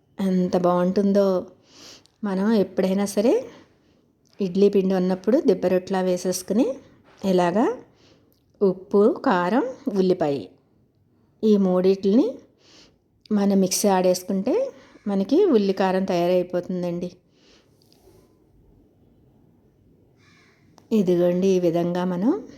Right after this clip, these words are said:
మొదట నేతిలోని జీడిపప్పు, కిస్మిస్ బాగా వేపుకుని గోల్డెన్ బ్రౌన్ కలర్ వచ్చే వరకు వేపి పక్కన పెట్టుకోవాలి.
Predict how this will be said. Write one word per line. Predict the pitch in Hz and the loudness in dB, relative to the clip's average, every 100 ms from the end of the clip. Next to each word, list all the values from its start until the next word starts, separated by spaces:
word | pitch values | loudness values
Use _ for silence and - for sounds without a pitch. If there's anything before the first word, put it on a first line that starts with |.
| - | -8
మొదట | 185 180 202 208 370 508 - | -2 -2 0 0 -2 -4 -6
నేతిలోని | 190 185 180 185 185 202 453 523 - _ _ - | -2 2 2 2 2 2 0 -4 -20 _ _ -12
జీడిపప్పు, | 190 180 185 190 185 233 | -2 0 2 -2 0 -2
కిస్మిస్ | 226 185 - 196 196 277 453 453 - _ _ - _ - | 0 -2 0 -2 0 0 -2 -4 -16 _ _ -20 _ -12
బాగా | 185 180 175 175 196 | -4 -2 0 0 0
వేపుకుని | 196 190 185 - 214 480 - _ _ _ _ - 190 | 0 0 -2 0 0 0 -6 _ _ _ _ -6 -2
గోల్డెన్ | 175 180 185 | 2 2 0
బ్రౌన్ | 185 180 | 0 0
కలర్ | 185 180 180 | 0 0 0
వచ్చే | 185 180 - 185 | 0 -2 -2 0
వరకు | 180 185 | 0 0
వేపి | 208 190 185 | 0 0 0
పక్కన | - 208 180 | -4 -4 -4
పెట్టుకోవాలి. | 175 151 - 151 151 175 214 | -4 -6 -8 -8 -8 -12 -16